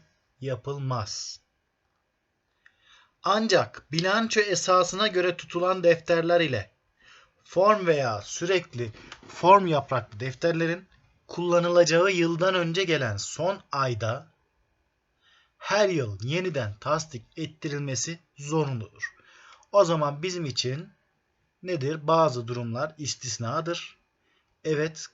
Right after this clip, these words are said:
def-, tutulan defterler, defterlerde, e, ara tasdik yapılmaz. Sayfaları bitene kadar devam edilir. Ama istisnamız nedir? Bilanço esasına göre tutulan defterler,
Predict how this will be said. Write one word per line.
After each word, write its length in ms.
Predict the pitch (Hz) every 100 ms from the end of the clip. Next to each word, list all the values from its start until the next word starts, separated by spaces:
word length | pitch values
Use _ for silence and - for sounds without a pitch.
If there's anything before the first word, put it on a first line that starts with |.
| _ _ _ -
def-, 220 | 127 -
tutulan 380 | - - 160 147
defterler, 720 | 143 - 139 120 107 - - _ _ _ _ _ _ _ _ _ _ _ -
defterlerde, 1120 | 127 131 139 131 151 139 135 135 110 107 104 - -
e, 200 | 117 117
ara 280 | 113 135 147
tasdik 560 | 131 - 113 - - _ _ _
yapılmaz. 840 | 117 113 156 170 180 175 - - _ _ _ _ _ - _
Sayfaları 640 | - 123 139 156 147 143
bitene 280 | 127 139 127
kadar 360 | 117 107 98 101
devam 340 | 120 147 160
edilir. 380 | 156 156 175 - - - _ _
Ama 240 | 156 143 117
istisnamız 840 | 113 - - - 123 117 104 95
nedir? 540 | 107 135 165 170 - _ _ _ _ _ _ _ - _ -
Bilanço 420 | 165 175 175 160
esasına 500 | 147 - 131 120 127
göre 220 | 117 113 107
tutulan 420 | - 113 107 104
defterler, 760 | 117 - 160 156 170 - -